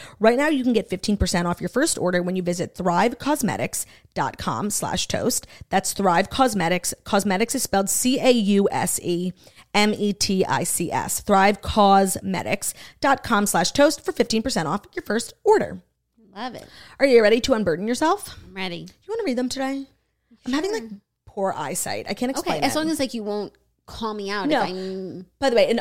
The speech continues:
Speaker 1: unwritten slash unspoken rule of the toast is, like, we can make fun of each other for pronouncing things differently, unless it's in an ad or a Dear Toasters or, like,
Speaker 2: Right, but which is an unfair rule because
Speaker 1: Yeah.
Speaker 2: you read those
Speaker 1: Yeah.
Speaker 2: and what I read is not part of the rule.
Speaker 1: I didn't say it was a fair rule. I just said it was a rule.
Speaker 2: I think it should apply to Fast Five Stories. Those are sacred too.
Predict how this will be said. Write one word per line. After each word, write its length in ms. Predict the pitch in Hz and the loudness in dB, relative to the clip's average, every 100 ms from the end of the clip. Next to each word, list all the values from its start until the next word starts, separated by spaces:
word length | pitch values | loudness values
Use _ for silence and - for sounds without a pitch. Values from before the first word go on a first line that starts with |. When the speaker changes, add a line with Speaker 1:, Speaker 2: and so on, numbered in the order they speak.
| - | -2
Speaker 1:
unwritten 560 | 240 339 269 214 214 | -2 0 0 0 -2
slash 200 | 208 202 - | 0 0 0
unspoken 440 | 190 - 208 202 | -2 0 2 2
rule 220 | 180 160 | 2 0
of 80 | 156 | -2
the 80 | 170 | -2
toast 260 | 160 139 | -2 -2
is, 60 | 185 | -4
like, 100 | 196 | -4
we 140 | 208 | -2
can 100 | 240 | -2
make 160 | 254 240 | -2 -2
fun 140 | 202 | -4
of 60 | 180 | -4
each 160 | 185 180 | -6 -8
other 160 | 165 | -8
for 100 | 180 | -12
pronouncing 460 | - 170 131 180 180 | -14 -12 -10 -10 -10
things 200 | 143 170 | -10 -8
differently, 380 | 170 180 214 277 | -6 -4 -2 0
unless 320 | 240 233 269 | 0 0 0
it's 140 | 311 | 0
in 100 | 330 | 0
an 120 | 294 - | 0 2
ad 320 | 202 196 220 | 4 4 4
or 140 | 196 | 2
a 60 | 190 | 0
Dear 180 | 180 170 | -2 -2
Toasters 480 | 151 160 131 117 | -2 -4 -6 -4
or, 140 | 190 185 | -2 0
like, 140 | 143 | 2
Speaker 2:
Right, 140 | 294 202 | 2 2
but 80 | 269 | -4
which 180 | 285 | -2
is 140 | 302 262 | -2 -4
an 100 | 254 | -4
unfair 420 | 254 302 302 277 240 | 0 2 4 2 4
rule 160 | 285 | 4
because 300 | 240 302 214 | 4 2 2
Speaker 1:
Yeah. 60 | 226 | 0
Speaker 2:
you 100 | 240 | -2
read 260 | 226 277 | -2 0
those 340 | 202 196 196 - | 2 2 0 -2
Speaker 1:
Yeah. 120 | 254 | 0
Speaker 2:
and 80 | 233 | 0
what 120 | 220 | 2
I 160 | 214 262 | 2 2
read 260 | 208 208 | 0 -2
is 100 | 208 | -4
not 240 | 214 202 - | -2 -4 -4
part 220 | 220 202 | -6 -6
of 80 | 175 | -6
the 80 | 202 | -6
rule. 240 | 262 240 | -4 2
Speaker 1:
I 60 | 233 | 4
didn't 140 | 262 | 6
say 80 | 277 | 8
it 60 | 269 | 6
was 100 | 202 | 4
a 40 | |
fair 300 | - 190 240 | 0 0 2
rule. 260 | 180 170 165 | 0 -2 -2
I 60 | |
just 160 | 190 180 | -2 -2
said 100 | 170 | -2
it 80 | 143 | -2
was 140 | 165 | -4
a 80 | 107 | -4
rule. 300 | 175 113 190 | -4 -4 -4
Speaker 2:
I 80 | 247 | -2
think 160 | 285 269 | -2 -2
it 80 | |
should 140 | - 196 | -2 -4
apply 240 | 226 202 | -2 -2
to 40 | 196 | -2
Fast 220 | 208 190 | -6 -6
Five 140 | 180 | -10
Stories. 260 | - 160 151 | -8 -8 -8
Those 180 | 151 151 | -12 -12
are 80 | |
sacred 360 | 170 151 - - | -10 -12 -12 -12
too. 160 | - | -10